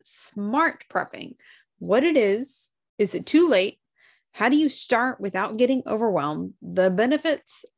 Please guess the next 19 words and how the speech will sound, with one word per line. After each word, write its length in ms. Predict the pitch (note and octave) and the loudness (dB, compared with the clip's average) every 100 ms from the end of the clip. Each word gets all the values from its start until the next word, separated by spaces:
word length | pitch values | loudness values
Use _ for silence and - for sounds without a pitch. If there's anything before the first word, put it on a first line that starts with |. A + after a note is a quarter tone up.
| - | -4
and 340 | G#3+ B3 A3+ | -2 0 -2
more, 360 | F#3 - - - _ - - _ | -4 -6 -10 -20 _ -20 -20 _
because 280 | A3 A3 G3 | 0 2 2
this 240 | B3+ - | 0 0
is 140 | A3 F3 | -4 -2
the 120 | F3+ | -2
Your 220 | E3 G#3+ | 0 2
Money, 280 | C#4 D4 D4 | 4 4 6
Your 180 | G#3+ F#3+ | 6 4
Life 240 | F#3 F3+ - | 2 0 -2
podcast, 600 | - B3+ A#3+ C#4+ C#4 C4 | 0 0 0 0 0 -2
where 120 | - - | -6 -2
ambitious 540 | G3+ F3+ C4 E4 C4+ | 0 2 2 0 0
women 380 | G3+ F3+ F3 F3+ | 0 0 -4 -6
come 240 | - A3 | -4 -2
together 380 | B3+ F#3+ C#3+ D3+ | 0 -2 -6 -8
to 80 | E3+ | -10
have 200 | E3+ F3 | -14 -16
clarity, 560 | - G#3+ A3+ B3 E4 | -4 -2 -2 -4 -8